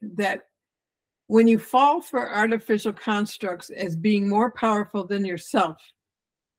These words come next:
you put yourself at a big disadvantage. Because part of this waking up period we're going into is to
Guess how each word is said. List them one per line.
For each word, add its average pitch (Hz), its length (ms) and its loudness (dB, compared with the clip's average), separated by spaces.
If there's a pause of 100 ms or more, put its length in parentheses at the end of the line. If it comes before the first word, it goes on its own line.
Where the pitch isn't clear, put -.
(320)
you 208 100 -2
put 220 220 0
yourself 214 420 0
at 185 140 0
a - 20 -4
big 196 280 -2
disadvantage. 170 800 -8 (840)
Because 202 460 0 (220)
part 277 260 4
of 269 80 -2
this 226 200 -2
waking 214 460 2
up 214 160 -4
period 208 300 2
we're 185 120 -4
going 196 360 -2
into 190 360 -2
is 190 240 -8
to 175 480 -6